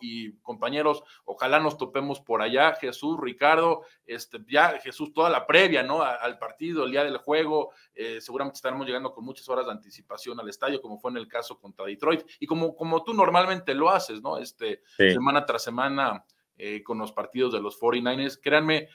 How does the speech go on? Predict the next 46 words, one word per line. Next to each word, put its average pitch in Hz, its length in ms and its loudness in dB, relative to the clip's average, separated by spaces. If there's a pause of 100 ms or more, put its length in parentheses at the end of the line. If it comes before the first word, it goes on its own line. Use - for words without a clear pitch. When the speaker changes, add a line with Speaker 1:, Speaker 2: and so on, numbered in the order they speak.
(300)
Speaker 1:
no 156 160 8
estoy 180 300 6
emocionado, 139 720 2
estoy, 147 500 0
o 123 60 -10
sea, 147 100 -4
hay 156 140 2
días 180 260 6
que 151 80 2
no 147 140 8
duermo, 143 340 8
créanme, 123 360 -2 (220)
de 107 100 -8
la 107 80 -8
emoción. 110 360 -8 (140)
Speaker 2:
<laughs> - 260 -10
Speaker 1:
No 143 140 4
duermo 151 200 6
nada 151 200 4
más 165 180 2
de 135 100 -2
pensar 135 460 6
lo 160 140 0
que, - 80 -8
la 120 120 2
oportunidad 127 840 2 (200)
que 117 120 -4
se 117 120 -6
nos 113 120 -6
está 139 240 0
presentando, 135 840 0 (240)
porque 170 260 -2
de 160 80 4
los 165 160 4
días 269 240 4
más 240 240 0
tristes, 226 320 -6
yo 220 140 -2
creo 311 140 -2
que - 80 -10
podemos 214 280 2
compartir 160 560 -2
todos 214 140 2
los 170 140 -4
fieles 185 320 2
esto, 202 400 0